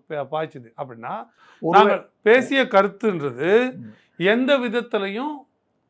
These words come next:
Speaker 1: மக்கள் வந்து அதை மறுதளிக்கல,
Speaker 2: ஒருவேளை சார்,
Speaker 1: அதை தவிர்க்கல
Speaker 2: ஒருவேளை
Speaker 1: நான் சொல்றேன்.
Speaker 2: ஏ டி எம் கே எல்லாம் புறக்கணிச்சு, அதனால திமுக வந்து பெரிய அளவுல அங்க வேலை செய்யல, ரொம்ப சாதாரணமா, நீங்களே சொன்ன மாதிரி எங்க பேரை கூட உச்சரிக்கலைன்னு எல்லாம் சொன்னீங்க. So, அந்த அளவுக்கு தான் அவங்க அங்க பிரச்சாரம் பண்ணியிருக்கிறாங்க. அப்படிங்கும்போது க-,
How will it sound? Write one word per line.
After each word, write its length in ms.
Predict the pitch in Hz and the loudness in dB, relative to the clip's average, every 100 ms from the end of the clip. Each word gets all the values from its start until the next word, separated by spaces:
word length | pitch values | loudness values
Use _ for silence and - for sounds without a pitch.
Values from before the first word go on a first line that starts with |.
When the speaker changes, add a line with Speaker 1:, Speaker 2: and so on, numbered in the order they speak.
| _ _ | _ _
Speaker 1:
மக்கள் 440 | 165 190 254 247 | -4 -2 -2 -2
வந்து 200 | 202 208 | -2 -2
அதை 220 | 220 190 | -4 -2
மறுதளிக்கல, 840 | 175 208 233 202 - 113 131 127 - | -2 2 2 0 -6 -8 -6 -6 -6
Speaker 2:
ஒருவேளை 360 | 175 208 175 | 0 2 2
சார், 180 | - 156 | -2 -2
Speaker 1:
அதை 120 | 175 | -2
தவிர்க்கல 320 | 160 180 214 165 | 2 2 2 0
Speaker 2:
ஒருவேளை 240 | 202 220 | 6 6
Speaker 1:
நான் 120 | 147 | 6
சொல்றேன். 180 | 120 160 | 2 0
Speaker 2:
ஏ 40 | |
டி 100 | 190 | 2
எம் 140 | 196 175 | 2 0
கே 100 | 160 | -2
எல்லாம் 260 | 151 165 165 | 0 0 -2
புறக்கணிச்சு, 600 | 156 156 151 131 - 143 | -4 -4 -10 -10 -8 -4
அதனால 420 | 135 147 156 160 | -4 -4 -6 -8
திமுக 460 | 160 156 151 151 | -10 -12 -10 -8
வந்து 400 | 139 135 156 160 160 _ _ | -8 -8 -12 -12 _ _ _
பெரிய 280 | - 185 185 | -8 -2 0
அளவுல 160 | 170 175 | 0 0
அங்க 220 | 156 131 | -2 -2
வேலை 220 | 131 156 156 | -4 -4 -6
செய்யல, 340 | 120 113 113 117 - | -10 -10 -12 -14 -16
ரொம்ப 480 | 151 151 123 113 - _ _ - | -2 0 0 -4 -10 _ _ -2
சாதாரணமா, 400 | 151 175 165 147 | 0 2 -2 -4
நீங்களே 320 | 143 170 180 | -8 -4 -2
சொன்ன 200 | 170 156 | -2 -4
மாதிரி 200 | 151 170 | -4 -4
எங்க 120 | 156 131 | -6 -2
பேரை 260 | 160 175 | 0 0
கூட 240 | 165 170 151 | -2 -6 -6
உச்சரிக்கலைன்னு 400 | 156 139 135 131 | -8 -6 -10 -8
எல்லாம் 260 | 131 143 | -6 -6
சொன்னீங்க. 460 | 131 120 113 110 - _ _ _ _ | -8 -16 -16 -18 -20 _ _ _ _
So, 200 | _ 160 | _ 0
அந்த 180 | 151 170 | 4 2
அளவுக்கு 240 | 175 175 | 2 2
தான் 100 | 185 | -2
அவங்க 200 | 165 147 | -4 -6
அங்க 160 | 135 127 | -8 -8
பிரச்சாரம் 500 | 135 127 147 127 123 | -10 -8 -6 -6 -12
பண்ணியிருக்கிறாங்க. 480 | 123 123 113 117 107 | -14 -14 -14 -12 -12
அப்படிங்கும்போது 480 | 110 110 104 104 127 | -12 -16 -16 -14 -12
க-, 180 | 151 | -12